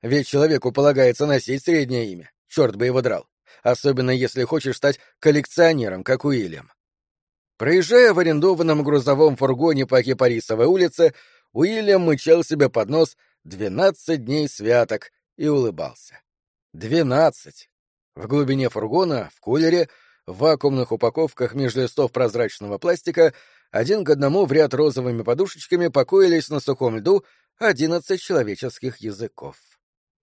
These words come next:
Уильям поставил фургон на стоянку перед салоном пена дна, поправил наклеенные усы, огладил поддетый костюм с набивкой, в котором выглядел на двадцать лет старше,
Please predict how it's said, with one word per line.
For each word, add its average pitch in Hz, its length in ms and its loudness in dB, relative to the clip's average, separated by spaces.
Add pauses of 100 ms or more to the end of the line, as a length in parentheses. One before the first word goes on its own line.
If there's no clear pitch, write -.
(100)
Уильям 160 580 0
поставил 135 460 0
фургон 135 400 -2
на 123 100 -4
стоянку 139 500 -2
перед 120 240 -4
салоном 127 500 -2
пена 117 360 -2
дна, 143 320 -2 (440)
поправил 165 480 2
наклеенные 120 600 0
усы, 151 480 -6 (100)
огладил 135 680 2
поддетый 117 560 -4
костюм 160 480 -6
с 151 60 -18
набивкой, 156 720 0
в - 80 -20
котором 139 400 -4
выглядел 135 520 -2
на 127 160 -2
двадцать 127 500 -4
лет 135 220 -4
старше, 135 560 0